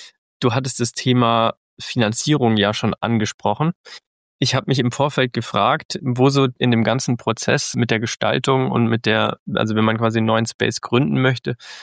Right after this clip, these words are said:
wo da so die Hauptherausforderungen liegen. Also sind das eher diese klassischen Finanzierungsfragen dann im Betrieb oder liegt es eher so im Vorfeld, um da irgendwie schon eine kritische Masse an Leuten irgendwie zusammenzubekommen, die dann genau, die sich da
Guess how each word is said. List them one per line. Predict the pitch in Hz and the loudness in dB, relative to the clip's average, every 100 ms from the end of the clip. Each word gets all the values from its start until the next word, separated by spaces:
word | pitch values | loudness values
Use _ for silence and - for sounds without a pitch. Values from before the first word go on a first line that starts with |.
| - - | -12 -6
wo | |
da | 107 107 123 | -2 0 0
so | 120 | 0
die | 113 113 - | -2 -4 -2
Hauptherausforderungen | 117 - 113 104 104 113 - 104 104 101 101 101 101 117 - - | -2 -2 -4 0 0 0 -2 -2 0 0 0 -2 -2 -6 -14 -8
liegen. | 107 113 113 110 104 _ - - - _ | -6 -4 -4 -4 -4 _ -20 -20 -20 _
Also | - 110 | -6 -4
sind | 117 110 | 0 0
das | 113 | 0
eher | - 117 | 0 0
diese | 120 113 110 | 0 0 0
klassischen | - 113 117 120 117 | 0 -4 -2 -2 -2
Finanzierungsfragen | - 113 107 151 175 170 - 135 139 127 | 0 -2 -2 -2 0 0 0 0 2 2
dann | 117 | 2
im | - 127 | 2 0
Betrieb | 120 - - 147 202 - | 0 -2 -2 0 0 0
oder | 127 123 120 - - | 2 2 0 -4 -2
liegt | 123 120 | -2 0
es | 120 - | -6 -4
eher | 117 110 | 0 0
so | 113 113 - | 2 0 0
im | 113 113 113 | 2 2 0
Vorfeld, | - - 110 113 107 101 | -6 0 0 2 0 0
um | 113 110 | 0 0
da | 107 | 0
irgendwie | 117 113 | 0 0
schon | - 107 | 0 0
eine | 101 | 0
kritische | - 117 - | -2 -2 2
Masse | 104 104 - - | 2 2 0 -2
an | 101 | -2
Leuten | 101 107 110 | 0 0 -2
irgendwie | - 110 104 | -4 -4 -6
zusammenzubekommen, | - 104 104 110 - 107 - 104 104 104 | -6 -2 -2 -2 -4 -6 -4 -4 -4 -4
die | 107 | -4
dann | 104 104 107 _ - - - _ | -4 -4 -6 _ -20 -20 -20 _
genau, | - 107 101 | -4 -2 -2
die | 107 110 | -2 -4
sich | 110 - | -4 -4
da | - 101 | -2 -2